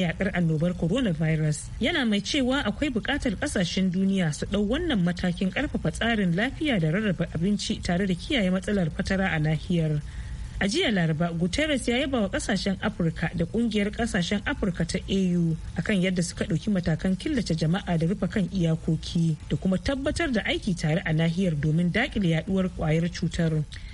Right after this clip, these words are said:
Sai dai ya ce annobar tana barazana ga bunƙasar nahiyar Afirka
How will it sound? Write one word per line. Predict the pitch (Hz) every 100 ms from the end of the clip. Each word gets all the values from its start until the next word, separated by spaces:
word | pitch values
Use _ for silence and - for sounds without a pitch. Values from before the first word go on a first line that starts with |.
| - -
Sai | - 262
dai | 277 294 285
ya | 277
ce | - 349
annobar | - 196 208 202 285 269
tana | - 285 226
barazana | 175 175 170 233 262 262
ga | 208 180
bunƙasar | 180 170 - 339 277 190
nahiyar | 185 190 220 -
Afirka | 180 - 175 165 175